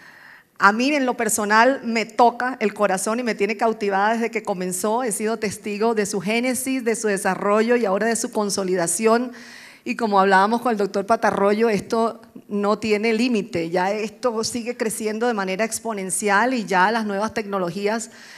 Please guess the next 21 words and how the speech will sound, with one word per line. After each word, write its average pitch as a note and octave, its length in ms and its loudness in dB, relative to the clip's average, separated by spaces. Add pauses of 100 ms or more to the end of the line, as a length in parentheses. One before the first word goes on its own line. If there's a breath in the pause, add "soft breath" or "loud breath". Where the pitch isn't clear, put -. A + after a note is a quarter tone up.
(140 loud breath)
aplicadas G3+ 520 2
a A#3 60 4
la G#3+ 60 2
educación G3 960 0
llegaron G3 420 2
para G#3 200 2
quedarse, G3 520 0
para G#3 220 2
crecer G#3 640 -2 (280 loud breath)
y A3 160 -2
para F#3 640 4 (280 loud breath)
ayudarnos G3 640 6
a A3 80 0
transformar F#3+ 920 -2 (140)
tantas G3+ 420 0
vidas. D#3+ 500 -4
Y G#3+ 120 0
es A3+ 120 -2
justamente A#3 840 -2
esa, A#3 280 -6 (600 loud breath)
eh, F#3 600 -4